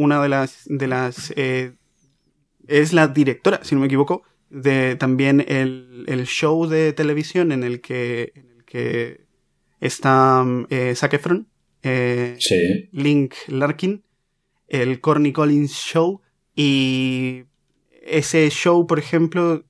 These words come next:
Speaker 1: de vez en cuando tiene algo que ellos, eh, llaman el Negro Day o algo
Speaker 2: Sí,
Speaker 1: así.
Speaker 2: sí, sí. El Día de los Negros, sí. El
Speaker 1: El Día
Speaker 2: día
Speaker 1: de
Speaker 2: que,
Speaker 1: los Negros,
Speaker 2: el
Speaker 1: sí.
Speaker 2: día que los negros pueden ir a bailar.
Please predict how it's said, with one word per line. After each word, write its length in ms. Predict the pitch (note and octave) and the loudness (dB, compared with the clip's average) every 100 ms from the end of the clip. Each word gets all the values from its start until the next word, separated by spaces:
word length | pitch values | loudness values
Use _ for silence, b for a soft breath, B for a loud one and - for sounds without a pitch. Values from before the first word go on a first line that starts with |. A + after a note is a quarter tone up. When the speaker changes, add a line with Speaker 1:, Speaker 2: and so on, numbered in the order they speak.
| _ _ | _ _
Speaker 1:
de 440 | D3+ C#3+ C3+ C3 | -6 0 0 0
vez 320 | C3 C#3 C3+ D#3+ | 0 0 0 0
en 140 | D3 | 0
cuando 380 | D3+ D3+ D#3 D3+ | 2 2 2 0
tiene 600 | D3 D3 C#3+ C#3+ C#3 B2+ | 0 2 2 2 0 -2
algo 280 | C3+ C3+ C#3+ | -2 0 0
que 100 | C#3+ | 0
ellos, 560 | C3 C3+ C3+ B2+ - - | 0 0 -2 -6 -16 -12
eh, 400 | B2+ B2+ B2+ B2+ | -12 -12 -18 -10
llaman 500 | C3 C3 C3 C3 B2+ B2 | -4 -2 0 0 -2 -2
el 440 | B2+ B2 A#2+ C3 | -2 -2 0 2
Negro 380 | C#3+ C#3 C3+ B2 | 2 4 0 0
Day 580 | C3 C#3+ D#3 B2 A#2+ B2 | 2 2 2 -2 -8 -6
o 120 | B2 | -2
algo 160 | B2+ - | -2 0
Speaker 2:
Sí, 100 | A2+ | 0
Speaker 1:
así. 180 | - | 0
Speaker 2:
sí, 20 | - | 2
sí. 500 | G2+ G2+ B2+ D3 _ _ - | 0 0 -4 -8 _ _ -2
El 160 | A2+ | 0
Día 140 | G#2+ C3 | 2 2
de 60 | |
los 160 | G#2 F2 | 0 0
Negros, 340 | F#2+ D3 - | 0 0 0
sí. 220 | - A2 D3+ | 0 0 2
El 80 | |
Speaker 1:
El 60 | - | 2
Día 120 | F#2 | 0
Speaker 2:
día 20 | F#2 | 0
Speaker 1:
de 40 | |
Speaker 2:
que, 60 | G2+ | 0
Speaker 1:
los 80 | |
Negros, 500 | C#3+ D3+ C3+ A#2 - _ _ _ - | 0 -2 -4 -10 -14 _ _ _ -4
Speaker 2:
el 60 | G#2 | 0
Speaker 1:
sí. 20 | |
Speaker 2:
día 120 | G2 | 0
que 60 | A#2 | 0
los 200 | A#2 A#2 | 0 2
negros 300 | G#2+ A#2 A#2+ | 2 2 0
pueden 220 | D#3+ A#2+ | 0 0
ir 100 | F#2 | 0
a 60 | E2 | 0
bailar. 420 | D#2 G2 C3 - | 0 0 -2 -8